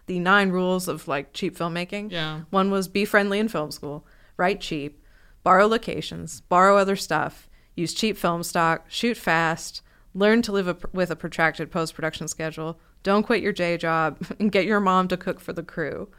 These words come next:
Speaker 2: That's, that should be framed and
Speaker 1: Yeah.
Speaker 2: put on a wall. I
Speaker 1: <laughs> Yeah.
Speaker 2: love that set of, of rules.
Speaker 1: I mean, he had a lot of explanations that extended from that. This
Speaker 2: No,
Speaker 1: is the
Speaker 2: but I,
Speaker 1: abridged
Speaker 2: like, I,
Speaker 1: version.
Speaker 2: I could totally see that, like,
Speaker 1: Yeah.
Speaker 2: put a, like, on a,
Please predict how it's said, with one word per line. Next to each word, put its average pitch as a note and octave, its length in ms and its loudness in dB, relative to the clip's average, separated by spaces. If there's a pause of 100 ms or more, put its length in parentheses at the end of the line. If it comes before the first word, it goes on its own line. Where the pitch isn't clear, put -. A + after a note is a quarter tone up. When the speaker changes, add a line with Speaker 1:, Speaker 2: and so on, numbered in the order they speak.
(540)
Speaker 2:
That's, - 480 0
that C4+ 200 2
should D#4+ 200 -4
be A#3 100 4
framed E3+ 640 -4
and A#3 120 0
Speaker 1:
Yeah. B3+ 100 8
Speaker 2:
put A3+ 100 8
on D#3+ 140 4
a D#3+ 40 0
wall. D3+ 360 2
I G3+ 60 6
Speaker 1:
<laughs> - 0 -
Yeah. A3 40 6
Speaker 2:
love F#3 300 4
that E3+ 240 2
set E3 180 2
of, D#3+ 240 -8
of E3 180 -8
rules. D#3 380 -2
Speaker 1:
I G#3+ 60 6
mean, A#3 160 10
he C4+ 80 8
had D4+ 180 8
a B3+ 60 8
lot A3+ 160 8
of G3+ 80 6
explanations F#3 960 0
that G3 100 2
extended F3+ 500 2
from - 140 -10
that. - 220 -2
This G3 120 0
Speaker 2:
No, C4+ 140 8
Speaker 1:
is B3 60 6
the B3 80 6
Speaker 2:
but B3 80 6
I, B3 60 6
Speaker 1:
abridged G3 360 4
Speaker 2:
like, F#3+ 80 6
I, F#3+ 80 6
Speaker 1:
version. F#3+ 180 4
Speaker 2:
I A#3+ 120 6
could B3+ 180 -2
totally A3+ 380 0
see G#3+ 240 -4
that, F#3 260 0
like, F3 300 0
Speaker 1:
Yeah. E3+ 340 2
Speaker 2:
put F#3+ 220 -2
a, F#2+ 100 -2
like, F#3+ 220 -2
on F3 100 0
a, E3 40 -2